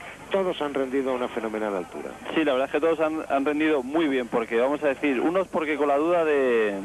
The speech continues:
Speaker 2: de que no tener referencias como era Banesto o el M G. Otros, porque cuando han tenido la primera referencia les han dado un susto terrible. El único que ha mantenido esa regularidad ha sido el Jewish, que ha sido a la postre quien ha conseguido la victoria. Pero los otros han tenido sobresaltos en esa contrarreloj y esos sobresaltos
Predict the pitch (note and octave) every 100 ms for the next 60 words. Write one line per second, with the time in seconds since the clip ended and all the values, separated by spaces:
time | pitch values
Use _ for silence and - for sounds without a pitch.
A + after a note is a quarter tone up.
0 | - - - - - B2+ C3 C3+ D#3 D3+
1 | D3 D3 D3+ D3+ D3 C#3+ D3 C#3 C3 C3+
2 | - A#2+ A#2 B2 B2+ - G#2+ - - -
3 | - - D#3 F3 E3+ D#3+ C#3 C3 C#3 D#3
4 | F3+ F3 E3 E3 E3 E3 E3 D3+ D3 B2+
5 | B2+ B2 A#2+ C#3 D3 D3+ D3+ D3 - D#3
6 | - D3+ C3 C#3+ C3 D3+ E3 F#3 - -
7 | - C3 C#3 E3+ D#3 D#3 D#3 D3 D3+ D3+
8 | D3 C#3 C3+ C#3 B2+ C#3+ C#3 D3 D3+ D#3+
9 | C3+ B2+ D3 D#3 C#3+ A#2 A#2+ A#2+ C#3+ -
10 | C3+ B2+ B2 B2+ B2+ A#2+ A#2 D#3 D3+ A#2+
11 | A#2+ A#2 C#3 D3 D#3+ - - - - -
12 | D3 D#3+ E3 D#3 D#3 D3 D#3+ D3 C3+ C3
13 | C#3+ D3+ D3+ D3 C#3+ D#3 E3 - - -
14 | C#3 D#3 D#3 D#3 D#3 D#3 F3